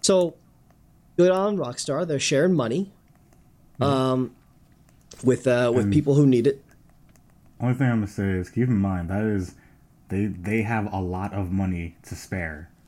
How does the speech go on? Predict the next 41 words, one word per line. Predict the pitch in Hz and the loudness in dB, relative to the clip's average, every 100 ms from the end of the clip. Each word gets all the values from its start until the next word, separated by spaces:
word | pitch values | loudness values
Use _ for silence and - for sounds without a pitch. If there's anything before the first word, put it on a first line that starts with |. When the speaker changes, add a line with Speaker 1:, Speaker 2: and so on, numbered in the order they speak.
| - | -4
Speaker 1:
Yes. | 110 110 - - 73 | -2 0 0 -2 -4
Speaker 2:
Like, | - - - _ - - - - - | -12 -20 -20 _ -20 -20 -20 -20 -8
when | 92 95 101 | -4 -2 -2
you, | 101 | 0
when | 104 | -2
you | |
take | 101 107 | -2 -2
into | 98 95 95 95 | 0 -2 -4 -6
consideration | 98 90 87 87 90 - 87 85 85 | -8 -6 -4 -4 -6 -6 -6 -6 0
that's, | - - | 2 4
Speaker 1:
How | 185 | 2
much | 160 | 0
Speaker 2:
that's | - 143 | -2 0
Speaker 1:
money | 156 | 0
this, | 160 160 - | 0 -2 -6
this | 175 | -6
company | 185 175 175 | -4 -2 0
makes? | 185 196 - | 0 -2 -2
<laughs> | 165 143 101 | -4 -4 -2
Speaker 2:
like, | 110 92 | -2 -2
just | 95 120 127 107 | -2 -2 -2 -2
G | 101 123 | 2 0
T | 120 120 113 104 | 0 -4 -4 -4
A | |
five | - 98 90 87 82 | -4 -4 -4 -4 -4
and | 92 90 87 | -4 -2 -2
Red, | 90 90 - | -2 -4 -4
and | 92 | -4
Red | 90 90 87 | -4 -6 -6
Dead | 82 80 | -8 -10
two. | 92 76 - _ - _ _ _ 90 | -12 -12 -20 _ -20 _ _ _ -10
Like, | 87 | -6
when | 90 | -4
you | 92 | -4
just | 107 - | -6 -2
take | 107 92 | -4 -2
those | 92 90 | -4 -4
into | 87 | -6
consideration, | 80 92 82 85 82 82 | -8 -8 -8 -8 -10 -10
it's | 90 98 | -8 -8
nuts. | 87 - - | -8 -12 -20